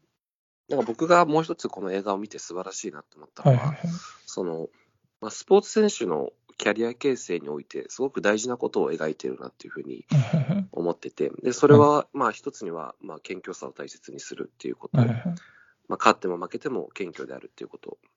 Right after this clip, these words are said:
Speaker 1: で、
Speaker 2: はい。
Speaker 1: えー、まあ、スポーツ以外の勉学にも、こう、十分力を注ぐっていうことですね。
Speaker 2: はい。
Speaker 1: で、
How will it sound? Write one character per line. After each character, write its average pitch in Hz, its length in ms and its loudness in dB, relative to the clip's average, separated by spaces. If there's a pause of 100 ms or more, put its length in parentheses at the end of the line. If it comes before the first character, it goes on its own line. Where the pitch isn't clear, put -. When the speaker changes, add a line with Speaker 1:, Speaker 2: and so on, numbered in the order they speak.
(220)
Speaker 1:
で、 113 120 -2
Speaker 2:
は 127 80 4
い。 151 80 -2 (240)
Speaker 1:
え 104 180 -4
ー、 - 20 -6
ま 107 100 -4
あ、 - 20 -8
ス - 140 -18
ポ 117 100 0
ー 92 40 -4
ツ 95 140 -6
以 98 40 -4
外 87 180 -4
の 87 100 -8
勉 82 200 -2
学 - 460 -14
に 117 80 -2
も、 135 240 0 (120)
こ 76 180 -8
う、 78 40 -6
十 92 200 -2
分 87 160 -6
力 78 300 -4
を 71 40 -6
注 - 140 -12 (140)
ぐ - 100 -10
っ - 20 -20
て - 160 -16
い 55 40 -12
う - 20 -
こ - 80 -20
と - 180 -16 (100)
で - 60 -20
す - 120 -16
ね。 92 120 -12 (320)
Speaker 2:
は 160 260 0
い。 - 20 -6
Speaker 1:
で、 107 220 2